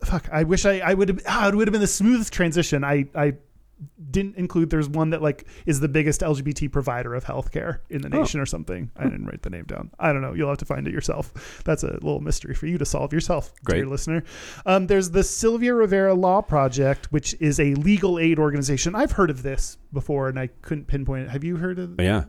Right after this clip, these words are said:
Speaker 1: legal aid organization that serves, uh, low-income people and people of color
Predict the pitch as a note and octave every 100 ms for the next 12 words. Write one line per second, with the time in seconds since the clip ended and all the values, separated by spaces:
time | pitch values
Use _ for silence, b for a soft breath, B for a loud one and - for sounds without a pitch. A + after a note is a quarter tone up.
0 | - G#3 G#3 G3+ F#3 E3+ D#3+ D#3+ D3 E3
1 | F3 E3+ D#3 C#3 - - F3 D3 C#3+ D#3
2 | D#3 D#3 D3 C#3+ C3+ D3 D3+ D3 D#3 C#3+
3 | C#3 C3+ C3 C3+ - D3 C#3+ C3 B2 -
4 | - E3 D#3 D#3